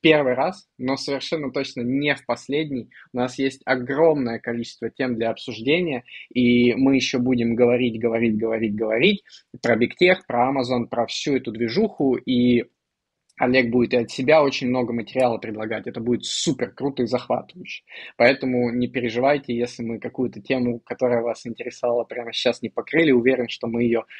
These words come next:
очень скоро покроем. Так вот, а, вопрос, который я заготовил, очень интересный, такой абстрактный, гипотетический. Если бы ты сейчас строил свою собственную компанию, стартап, например,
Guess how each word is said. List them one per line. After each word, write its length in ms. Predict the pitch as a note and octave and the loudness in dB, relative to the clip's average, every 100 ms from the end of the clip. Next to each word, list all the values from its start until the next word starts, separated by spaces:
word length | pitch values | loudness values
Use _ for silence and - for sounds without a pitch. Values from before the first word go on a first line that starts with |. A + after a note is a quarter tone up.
| - - | -20 -6
очень 260 | B2 - | -4 -4
скоро 240 | - A#2+ G#2+ | 0 0 0
покроем. 500 | B2+ - B2+ - - _ - - - - | -4 -4 -6 -8 -16 _ -20 -18 -8 0
Так 160 | D3+ G3 | 2 6
вот, 320 | G3 - - - | 4 4 -4 0
а, 460 | C#3 C3 B2+ B2 A2+ - _ | 2 4 4 2 0 -10 _
вопрос, 480 | B2+ C#3 F3+ E3+ C#3+ | -2 -2 0 -2 -2
который 320 | - G#2+ A#2 | -6 -6 -4
я 140 | A2+ A2+ | -2 -4
заготовил, 640 | A#2 B2 G3 G#3+ C3 - - | -4 -2 0 2 0 -4 -8
очень 300 | B2+ - A#2 | -6 -6 -8
интересный, 460 | G2+ B2 D#3+ C3+ | -6 -4 -4 -8
такой 320 | - - A2+ A#2 | -14 -10 -8 -8
абстрактный, 680 | - - - B2 A#2+ A#2 G#2+ | -10 -12 -2 -2 -2 -8 -10
гипотетический. 800 | A#2 - A#2 E3+ - - - - _ _ - - - | -12 -14 -8 -6 -6 -10 -16 -20 _ _ -20 -20 0
Если 280 | C#3 G#3+ G3+ | 4 4 2
бы 100 | D#3+ | 0
ты 120 | B2 C3+ | -2 -6
сейчас 640 | A#2+ - D#3+ G3+ - _ _ _ _ _ | -8 -2 0 -2 -6 _ _ _ _ _
строил 520 | - - C#3+ F#3 E3+ | -14 -4 0 2 0
свою 300 | - C3 B2+ | -4 -4 -4
собственную 640 | C3 D3+ C3+ - B2 A#2 | -4 -6 -8 -6 -6 -6
компанию, 580 | A2 A#2 A#2 A2 G#2 G2 | -6 -6 -2 -2 -4 -12
стартап, 540 | - - A#2 A2+ A#2+ - | -10 -8 -6 -6 -6 -8
например, 420 | - - - | -18 -18 -18